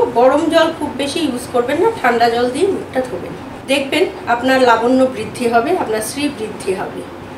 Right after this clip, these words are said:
আমার পরিচিত অনেকে এটা করে ফল পেয়েছে, তাই আমি আপনাদের কাছে শেয়ার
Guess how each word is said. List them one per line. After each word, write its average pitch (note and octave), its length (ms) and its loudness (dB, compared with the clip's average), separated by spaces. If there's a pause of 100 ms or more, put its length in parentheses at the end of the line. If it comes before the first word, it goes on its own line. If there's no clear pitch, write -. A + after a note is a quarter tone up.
(640)
আমার D4 300 2
পরিচিত C4 380 2 (280)
অনেকে B3 380 -2
এটা B3+ 160 0
করে A3+ 260 0 (120)
ফল G3 120 -2 (100)
পেয়েছে, G#3+ 340 -4 (560)
তাই C#4+ 200 4
আমি C4 180 4
আপনাদের A3 380 -2
কাছে A3+ 260 -2
শেয়ার G3+ 300 -4